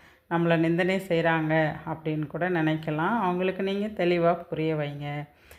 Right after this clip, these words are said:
தந்தையை தவிர ராஜயோகத்தை யாருமே கற்பிக்க முடியாதுன்னு நீங்க புரிய வைங்க.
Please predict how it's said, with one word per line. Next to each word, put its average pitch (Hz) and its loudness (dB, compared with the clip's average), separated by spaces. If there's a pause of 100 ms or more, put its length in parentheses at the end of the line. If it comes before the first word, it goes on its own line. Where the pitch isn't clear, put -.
(120)
தந்தையை 202 4
தவிர 170 2
ராஜயோகத்தை 160 0
யாருமே 151 -2
கற்பிக்க 160 -6
முடியாதுன்னு 147 -2
நீங்க 165 0
புரிய 165 -4
வைங்க. 143 -4